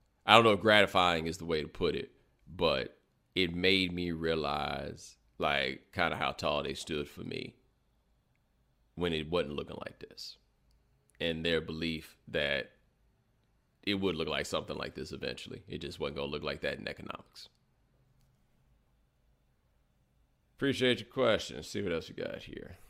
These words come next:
How rewarding has it been to work with your friends as you've grown professionally? That,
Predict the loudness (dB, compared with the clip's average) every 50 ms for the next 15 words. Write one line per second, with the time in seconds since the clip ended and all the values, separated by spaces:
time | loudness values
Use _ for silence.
0 | -20 -20 -20 -20 _ _ _ _ _ -20 _ _ _ _ _ _ _ _ _ 4
1 | 8 10 10 10 10 8 6 4 4 4 4 6 8 8 8 6 4 4 2 0
2 | -2 -4 -6 -4 2 4 4 4 4 2 0 -2 -2 -2 0 2 4 4 4 4
3 | 2 2 0 0 0 2 2 2 2 2 0 -4 -6 -4 -2 -4 -4 -4 -8 -14
4 | -8 -4 0 2 2 2 2 2 0 0 -2 -4 -4 -8 -4 0 2 2 2 0
5 | -2 -4 -6 -6 -6 -6 -2 0 2 2 4 2 2 0 -2 -2 -4 -6 -4 -2
6 | 0 0 0 0 -4 -8 -8 -10 -10 -10 -12 -12 -14 -16 _ _ -20 -20 -20 _
7 | _ _ _ _ _ _ _ _ -12 -8 -6 -4 -2 2 6 6 8 6 6 2
8 | -4 -12